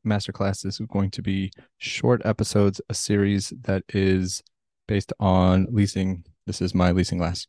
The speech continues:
masterclass. So this is the intro to leasing. So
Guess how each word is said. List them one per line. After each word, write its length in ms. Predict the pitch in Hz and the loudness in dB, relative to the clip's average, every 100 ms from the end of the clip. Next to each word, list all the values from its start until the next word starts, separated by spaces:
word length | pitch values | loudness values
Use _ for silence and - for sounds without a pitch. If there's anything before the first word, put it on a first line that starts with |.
| - | -2
masterclass. 440 | 90 90 - 85 - | 0 0 0 -2 2
So 100 | 104 | 4
this 180 | 110 | 6
is 140 | 110 101 | 4 4
the 140 | 110 | 2
intro 500 | 113 117 - 104 107 _ _ - | 2 0 4 4 2 _ _ -6
to 140 | 101 | -4
leasing. 400 | 101 95 - 98 _ _ | -2 -6 -10 -14 _ _
So 380 | - 107 101 | 2 6 6